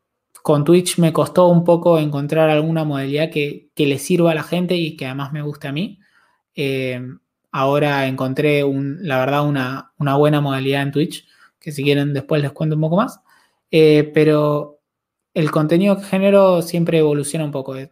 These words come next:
capaz empieza con un post, algo chiquito de cómo aprender a hacer algo, después evoluciona en un curso, ese curso se convierte en un workshop y ese workshop después lo damos de manera un poco más global.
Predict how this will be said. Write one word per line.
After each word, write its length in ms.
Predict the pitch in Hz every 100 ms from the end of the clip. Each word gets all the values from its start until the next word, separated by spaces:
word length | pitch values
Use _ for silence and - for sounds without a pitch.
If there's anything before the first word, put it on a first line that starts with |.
| _
capaz 340 | 139 165 165
empieza 320 | 165 165 165
con 140 | 151 147
un 160 | 143
post, 340 | 151 175 175 -
algo 280 | 156 151
chiquito 500 | 147 - 156 175 170
de 80 | 156
cómo 220 | 156 156
aprender 320 | 151 151 151 156
a 20 |
hacer 220 | - 160
algo, 280 | 185 196 196
después 380 | 170 170 156 160
evoluciona 480 | 147 139 - 160
en 80 | 151
un 100 | 143
curso, 560 | 143 190 180 - 185 185 _ _ _ -
ese 220 | 160 156
curso 280 | 160 160 160
se 100 | 151
convierte 360 | 147 151 151
en 60 | 147
un 100 | 143
workshop 540 | 165 190 190 190 180
y 80 | 156
ese 180 | 147 156
workshop 460 | 151 165 165 170 156
después 380 | 135 - 139
lo 100 | 139
damos 540 | 143 139 143 135 - - _ _ _ -
de 120 | 143
manera 340 | 135 135 135
un 80 | 135
poco 180 | 135 139
más 360 | 135 135 - -
global. 360 | 147 143 151